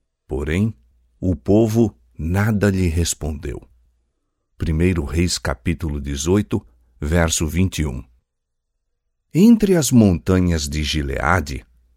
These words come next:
ao oriente do Jordão, habitava, nos dias de Acabe, um homem de fé e oração, cujo destemeroso ministério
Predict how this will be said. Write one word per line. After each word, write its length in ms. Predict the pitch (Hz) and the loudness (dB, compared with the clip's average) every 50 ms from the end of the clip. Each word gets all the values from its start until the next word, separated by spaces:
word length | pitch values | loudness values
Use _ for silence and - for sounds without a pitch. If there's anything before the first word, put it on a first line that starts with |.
| _ _ | _ _
ao 220 | - 82 82 85 85 | -4 -2 0 2 2
oriente 640 | 92 87 85 82 82 92 110 117 107 - - 82 | 2 2 2 2 2 4 6 4 4 2 0 -4
do 140 | 76 71 82 | -4 -2 -2
Jordão, 600 | 78 71 76 71 69 69 73 95 113 120 95 71 _ _ _ _ _ _ _ _ _ _ _ _ _ _ _ _ | -2 -2 -4 -4 -4 -2 2 2 4 4 2 0 _ _ _ _ _ _ _ _ _ _ _ _ _ _ _ _
habitava, 880 | - 131 160 151 185 175 - - 165 180 190 190 180 175 190 180 - _ - | -4 -4 0 0 0 0 0 -2 -2 -2 0 -2 0 0 -2 -2 -2 _ -2
nos 280 | - 117 123 113 90 76 | 2 4 6 6 4 2
dias 320 | - 87 90 87 85 80 | -2 -2 0 0 0 0
de 140 | 78 76 80 | -2 -4 -4
Acabe, 540 | 76 - - - 107 110 113 92 85 78 - _ _ _ _ _ _ _ _ _ _ _ - | -4 -4 -2 0 0 0 0 -2 -4 -6 -8 _ _ _ _ _ _ _ _ _ _ _ -4
um 240 | - 143 196 208 185 | 0 4 4 6 6
homem 520 | 131 107 110 117 120 123 127 131 131 123 - _ _ _ _ _ _ - | 6 6 6 6 6 6 4 2 0 -4 -8 _ _ _ _ _ _ -12
de 200 | - 87 92 98 | -6 -2 0 0
fé 340 | 85 - - 92 92 90 92 | 0 -2 -2 0 0 2 2
e 140 | 85 80 82 | 0 -2 -2
oração, 680 | 85 85 82 85 82 - - - 107 107 131 151 147 - _ _ _ _ _ _ _ _ _ _ | -2 -2 -2 -2 -4 -4 -4 0 2 2 2 2 0 -4 _ _ _ _ _ _ _ _ _ _
cujo 520 | - - 151 180 196 165 147 160 170 160 143 | -6 -2 0 2 2 0 0 0 0 0 0
destemeroso 1040 | 117 107 110 170 185 175 - - 165 156 151 143 139 131 147 170 180 156 147 156 | 0 2 4 4 4 4 0 -2 -2 -2 0 2 2 2 2 0 0 0 0 0
ministério 920 | 143 131 123 113 107 101 87 - - - 120 117 131 139 143 143 139 - | 2 4 4 4 4 4 2 -2 -2 0 0 0 2 0 0 -2 -2 -4